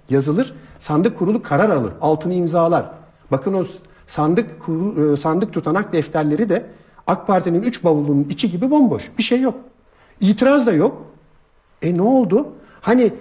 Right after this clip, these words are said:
ş-, şaibe vardı, sonra enteresan bir tespit daha var Seçmen Kütüğü Genel Müdürlüğü'nün. Bakın bu on altı bin sandığın tamamında, hani onların şaibe var dedikleri,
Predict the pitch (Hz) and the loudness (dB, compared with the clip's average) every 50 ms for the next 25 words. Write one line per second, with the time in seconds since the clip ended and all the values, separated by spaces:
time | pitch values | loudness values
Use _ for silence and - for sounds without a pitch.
0 | - - - - - 170 151 175 170 151 - - 180 175 175 180 185 180 220 220 | -10 -12 -12 -12 -8 -6 -6 -4 -4 -4 -2 0 2 4 4 4 4 4 4 4
1 | 208 180 165 165 233 208 - 190 202 226 220 - 165 175 170 208 202 208 208 233 | 4 2 2 0 -2 0 2 2 2 2 2 2 0 0 4 4 4 4 2 2
2 | 226 226 214 220 - 226 220 - 226 214 - 190 196 294 320 277 170 - - 165 | 0 0 0 0 0 0 0 -2 -6 -8 -6 -4 0 2 2 2 0 0 -2 -4
3 | 143 - 175 160 160 156 - - 156 143 143 139 139 139 135 135 131 131 127 120 | -4 -2 -2 -2 -2 -2 -2 -2 0 2 2 2 2 2 0 0 -2 -2 -4 -4
4 | 120 113 104 101 101 - - - - - - - - - - 165 - 226 208 196 | -4 -4 -4 -6 -8 -12 -18 -20 -20 -20 -20 -20 -4 -2 -2 0 2 0 2 2
5 | 214 214 208 208 247 269 262 247 240 240 196 202 208 196 - - 202 208 208 202 | 2 2 2 2 2 2 2 2 0 0 -2 0 -2 -2 -2 -2 -2 -2 0 2
6 | 208 202 196 - - 262 269 262 240 202 165 143 131 120 117 185 262 - - - | 2 0 0 0 2 4 4 4 4 4 2 0 0 0 0 -4 -4 -8 -14 -20
7 | - - - - 120 139 - 123 127 127 135 135 139 131 - - 131 135 131 131 | -20 -14 -6 -2 0 0 2 2 4 4 4 4 2 2 0 0 2 2 4 4
8 | 131 139 135 131 131 127 123 127 127 120 127 - - 123 120 123 127 123 | 4 4 2 4 2 2 0 0 -2 -2 -4 -2 -2 0 0 0 0 -2